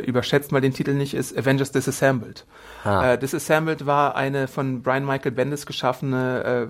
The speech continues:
Speaker 1: äh, Reboot, äh, Reihe mit den Avengers, äh, weil die Avengers waren früher Captain America, Thor, Iron Man und noch so ein paar andere Charaktere, Scarlet Witch, sonst irgendwas. Und dann kamen dann in Disassembled Figuren dazu zum ersten Mal wie Wolverine,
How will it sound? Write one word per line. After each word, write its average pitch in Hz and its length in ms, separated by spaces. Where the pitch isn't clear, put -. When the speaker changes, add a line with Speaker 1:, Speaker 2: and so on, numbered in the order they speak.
Speaker 1:
äh, - 40
Reboot, 139 480
äh, - 100
Reihe 131 340
mit 139 160
den 139 120
Avengers, 139 560
äh, 120 120
weil 127 180
die 131 120
Avengers 127 340
waren 127 120
früher 123 540
Captain 135 220
America, 123 340
Thor, 123 360
Iron 131 240
Man 127 200
und 120 80
noch 117 100
so - 80
ein 117 60
paar - 100
andere 120 200
Charaktere, 120 460
Scarlet 120 440
Witch, 120 160
sonst 139 240
irgendwas. 170 420
Und 160 240
dann 147 180
kamen 147 300
dann 139 140
in 127 180
Disassembled 131 720
Figuren 127 340
dazu 123 260
zum - 200
ersten 127 260
Mal 123 160
wie 117 160
Wolverine, 123 680